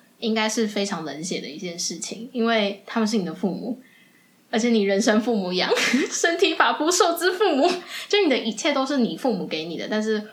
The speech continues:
我却有这样的想法，就是因为我那个时候在国外住了一阵子，然后我太习惯有室友的感觉，所以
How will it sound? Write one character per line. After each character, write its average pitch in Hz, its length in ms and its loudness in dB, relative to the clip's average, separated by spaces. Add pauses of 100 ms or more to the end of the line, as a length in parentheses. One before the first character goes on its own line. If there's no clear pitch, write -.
(160)
我 202 140 0
却 196 100 0
有 240 80 2
这 220 80 0
样 220 80 2
的 208 80 2
想 175 80 0
法， 180 100 0
就 185 80 -2
是 214 100 0
因 262 60 4
为 240 60 4
我 185 120 0
那 196 100 0
个 208 80 2
时 196 100 -6
候 190 80 -2
在 190 340 -2 (240)
国 - 140 -4
外 226 160 2
住 220 140 0
了 165 100 0
一 165 60 -4
阵 190 200 -2
子， 170 140 -8
然 147 100 -8
后 190 280 -4 (240)
我 190 120 0
太 285 240 -2
习 233 220 -2
惯 190 380 0 (260)
有 185 180 0
室 190 260 0
友 147 140 -4
的 170 100 -6
感 - 220 -8
觉， 185 300 -12 (140)
所 - 180 2
以 277 220 2